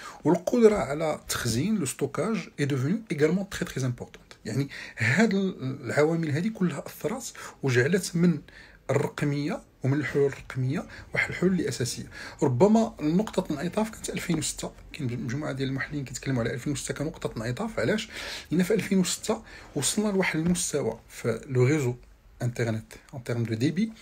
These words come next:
في لا كاباسيتي دو كالكول ديال لي زورديناتور، ولكن ايغالمون ديال لي سمارت فون، وفي لا كاليتي ايغالمون ديال لي سمارت فون، وفي لا كاباسيتي،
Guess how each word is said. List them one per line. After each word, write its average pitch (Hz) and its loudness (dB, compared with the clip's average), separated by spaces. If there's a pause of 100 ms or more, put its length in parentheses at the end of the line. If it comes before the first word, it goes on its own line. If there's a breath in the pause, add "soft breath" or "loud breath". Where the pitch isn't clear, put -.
(760 loud breath)
في - -4
لا 120 4
كاباسيتي 180 2
دو 127 -2
كالكول 127 0 (160)
ديال 113 0
لي 110 0
زورديناتور، 104 -4 (180)
ولكن 123 2 (120)
ايغالمون 180 6 (160)
ديال 123 2
لي 117 2
سمارت - -4
فون، 262 -2 (800 loud breath)
وفي 113 -2
لا 117 4
كاليتي 156 2
ايغالمون 120 0
ديال 110 -6
لي 107 -4
سمارت - -8
فون، 262 -4 (440 loud breath)
وفي 226 4
لا 185 -6
كاباسيتي، 180 -2